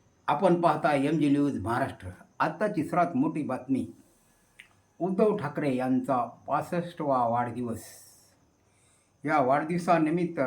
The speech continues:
राज ठाकरे यांनी मातोश्रीवर जाऊन उद्धव ठाकरे यांना शुभेच्छा दिल्या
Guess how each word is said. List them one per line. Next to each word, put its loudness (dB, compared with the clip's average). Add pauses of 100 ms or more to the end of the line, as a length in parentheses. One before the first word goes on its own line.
(1120)
राज 0
ठाकरे -4
यांनी -2 (280)
मातोश्रीवर -2
जाऊन -4 (520)
उद्धव 2
ठाकरे -4
यांना -2 (400)
शुभेच्छा -6
दिल्या -4